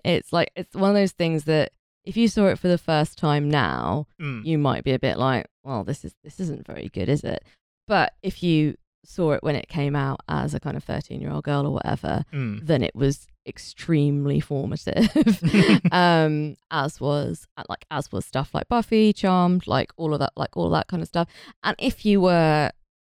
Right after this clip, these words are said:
Speaker 1: the sort of child that I was,
Speaker 2: Mm.
Speaker 1: um, that was the kind of thing that, like, I mean, I'm not even sure, I'm not even sure, uh, the, the cleric who said that it, this sort of kind of stuff is a sort of gateway drug and makes it seem harmless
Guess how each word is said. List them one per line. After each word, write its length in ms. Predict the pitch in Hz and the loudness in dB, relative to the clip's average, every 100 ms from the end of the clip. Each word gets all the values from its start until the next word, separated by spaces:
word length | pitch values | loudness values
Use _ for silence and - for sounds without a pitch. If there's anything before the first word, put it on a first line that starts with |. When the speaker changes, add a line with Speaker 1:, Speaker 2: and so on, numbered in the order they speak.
| _ _ | _ _
Speaker 1:
the 100 | 160 | -14
sort 300 | - 165 - | -2 0 0
of 120 | 151 | -2
child 460 | - 156 143 131 - | 0 2 2 2 -2
that 180 | - 104 - | -4 -2 2
I 220 | 170 147 | 4 4
was, 500 | 53 69 120 185 - _ _ - | 0 0 2 2 0 _ _ -8
Speaker 2:
Mm. 280 | 160 123 107 | -4 -2 0
Speaker 1:
um, 640 | 165 156 156 151 147 143 - _ _ _ _ | 2 4 4 2 -2 -10 -14 _ _ _ _
that 280 | 175 175 - | -2 -2 2
was 180 | 160 - | 0 -2
the 80 | |
kind 300 | 151 165 147 | -2 -2 0
of 100 | 143 | -2
thing 420 | - 147 143 143 - - | -2 -2 -2 -4 -8 -12
that, 480 | 147 151 139 143 - _ _ - | -4 2 4 2 0 _ _ -6
like, 240 | 208 - _ _ _ _ - | -4 -4 _ _ _ _ -8
I 100 | 220 | 0
mean, 340 | 233 220 226 - _ _ _ _ _ - | 2 4 2 -4 _ _ _ _ _ -16
I'm 120 | 220 | -8
not 140 | 311 311 | -6 -4
even 220 | 294 302 | -2 -2
sure, 200 | - 214 | 0 0
I'm 300 | 175 185 170 | 2 2 2
not 180 | 180 - | 2 2
even 260 | 277 294 | 0 -2
sure, 420 | 285 202 202 202 196 _ _ - | 0 2 4 4 2 _ _ -2
uh, 220 | 185 180 | 2 2
the, 240 | 170 165 - | 2 2 2
the 120 | 165 | 0
cleric 340 | - 185 165 | 2 2 2
who 100 | 185 | 0
said 220 | 165 170 | 0 0
that 180 | 156 - | 0 0
it, 140 | 127 - | -2 -2
this 160 | 170 | -4
sort 140 | - - | -6 -16
of 60 | |
kind 160 | - 170 | -6 -2
of 80 | 160 | -2
stuff 200 | 170 - | -2 -2
is 80 | 156 | -4
a 40 | |
sort 140 | - | -4
of 120 | 156 - | -6 -2
gateway 380 | 165 - 160 | -4 0 0
drug 280 | 160 165 156 | 2 2 2
and 100 | 156 | 2
makes 200 | 156 143 | 2 0
it 100 | 156 | 0
seem 140 | 165 165 | 0 2
harmless 500 | 156 151 151 156 | 4 4 4 2